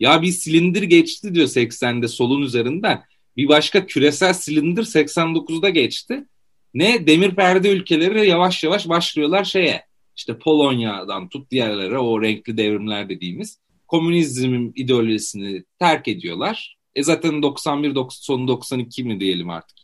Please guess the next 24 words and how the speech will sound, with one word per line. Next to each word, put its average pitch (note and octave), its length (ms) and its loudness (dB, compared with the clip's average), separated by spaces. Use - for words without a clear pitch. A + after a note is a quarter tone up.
o A2 60 -4
yıllarda G#2 640 -2
Sovyetler A2+ 720 0
yavaş A#2 400 -2
yavaş, G2+ 340 -10
e, G2+ 200 -4
çözülüyor. G2 640 -6
Rusya B2 280 -2
Federasyonu F#2+ 640 -6
geliyor E2+ 380 -10
onun E2+ 120 -14
yerine. E2+ 500 -12
Artık B2+ 380 -2
ne E3 120 -2
oluyor? D#3 480 2
Sol D3 320 -4
herhalde, A#2 400 -2
e, - 180 -8
yok F3 240 -4
oluyor F3+ 200 -2
gibi G#2+ 180 -6
bir D#3 100 -4
durum D3+ 260 -4
var. - 280 -14